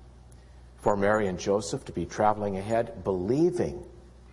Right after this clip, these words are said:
with absolute confidence that Jesus was someplace, the twelve-year-old boy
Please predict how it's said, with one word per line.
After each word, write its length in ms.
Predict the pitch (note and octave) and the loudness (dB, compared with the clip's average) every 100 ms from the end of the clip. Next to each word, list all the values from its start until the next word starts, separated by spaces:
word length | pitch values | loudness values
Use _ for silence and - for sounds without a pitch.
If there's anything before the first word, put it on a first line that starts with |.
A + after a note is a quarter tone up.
| - - | -20 -4
with 220 | G2+ F#3+ - | -2 -2 0
absolute 640 | B2 D3+ - C#3 C#3+ - | 0 0 -4 -4 -4 -6
confidence 920 | - A#2+ B2 B2+ - - - - - - - - - - - | -2 2 2 0 -6 -8 -10 -10 -10 -14 -20 -20 -20 -20 -2
that 220 | G2 F#2 | 0 0
Jesus 580 | - A2+ A2 A2+ G#2+ - | 0 0 2 0 -4 -4
was 200 | F#2+ E2 | -4 -2
someplace, 720 | - D3 D3+ - E2+ - - | 0 0 0 -4 -8 -8 -10
the 140 | - F#2+ | -8 -6
twelve-year-old 600 | - A2+ B2 B2+ B2 B2+ | 0 2 2 0 0 0
boy 300 | F#2 E2+ | -2 -4